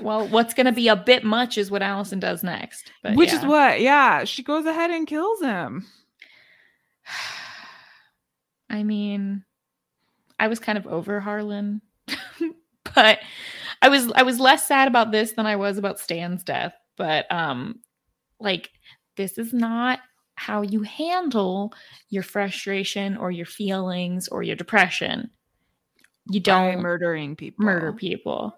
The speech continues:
Speaker 2: Yeah, we
Speaker 1: We do not
Speaker 2: No, we don't.
Speaker 1: condone murder on this podcast.
Speaker 2: Correct. Correct. I was very surprised.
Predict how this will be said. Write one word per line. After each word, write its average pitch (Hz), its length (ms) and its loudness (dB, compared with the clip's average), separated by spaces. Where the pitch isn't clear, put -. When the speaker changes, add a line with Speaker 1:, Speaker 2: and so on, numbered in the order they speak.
Speaker 2:
Yeah, 117 240 -6
we 165 140 -8
Speaker 1:
We 208 220 0
do 202 120 0
not 190 380 2
Speaker 2:
No, 165 160 -4
we 214 220 0
don't. 185 240 2
Speaker 1:
condone 185 120 0
murder 175 640 -2
on 170 200 -6
this 165 220 -8
podcast. - 1040 -10
Speaker 2:
Correct. - 540 -10
Correct. - 480 -8
I 220 140 4
was 302 160 2
very 262 200 2
surprised. 180 560 -4